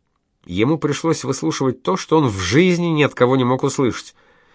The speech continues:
и что он ничего не понимает в живописи, что он вообще не художник, и что она его знать не знает.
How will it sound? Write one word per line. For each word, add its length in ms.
и 100
что 240
он 80
ничего 320
не 120
понимает 400
в 100
живописи, 600
что 260
он 100
вообще 420
не 160
художник, 760
и 20
что 200
она 140
его 200
знать 460
не 120
знает. 360